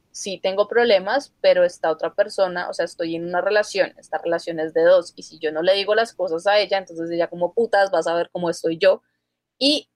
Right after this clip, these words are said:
además de eso, la voy a preocupar mucho, muy seguramente más de lo que ya está, además de que le voy a quitar la atención a ella".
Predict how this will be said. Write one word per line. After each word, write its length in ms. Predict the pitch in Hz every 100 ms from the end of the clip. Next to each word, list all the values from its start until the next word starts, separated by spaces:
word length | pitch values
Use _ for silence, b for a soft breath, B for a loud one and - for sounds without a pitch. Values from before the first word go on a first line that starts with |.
| -
además 480 | 202 214 196 180 175
de 140 | 196
eso, 340 | 196 233 247 - _ -
la 220 | 196 196
voy 200 | 175 156
a 80 | -
preocupar 460 | - 143 - 151 165
mucho, 440 | 185 - 208 214 _
muy 160 | 220 214
seguramente 640 | 208 208 202 196 220 -
más 240 | 180 165 170
de 80 |
lo 80 | -
que 100 | 190
ya 80 | 196
está, 320 | 202 220 220 -
además 400 | 208 202 190 180
de 100 | 180
que 120 | 214
le 100 | 214
voy 140 | 202
a 80 | 180
quitar 300 | 208 - 185
la 100 | 170
atención 580 | 170 185 190 190 180 214 _ _ _ _ _ -
a 160 | -
ella". 220 | 208 165